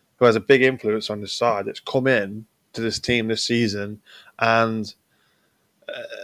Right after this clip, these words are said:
and done everything he can. And, you know, he's, he's, he's worked hard, he's worked his knackers off, we've seen that.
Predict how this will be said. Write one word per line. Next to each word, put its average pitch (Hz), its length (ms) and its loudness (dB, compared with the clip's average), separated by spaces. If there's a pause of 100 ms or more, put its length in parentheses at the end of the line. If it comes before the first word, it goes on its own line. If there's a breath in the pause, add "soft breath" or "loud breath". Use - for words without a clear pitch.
(680)
and 120 120 4
done 131 160 8
everything 123 320 4
he 113 100 0
can. 131 340 0 (800)
And, 123 300 0
you 123 80 0
know, 87 100 -6
he's, 104 320 -6
he's, 110 220 -8
he's 110 180 -4
worked 120 340 6
hard, 123 320 2
he's 110 100 -8
worked 120 160 -4
his 110 120 -12
knackers 127 340 -2
off, 123 180 0
we've - 100 -14
seen 127 340 -4
that. 120 280 0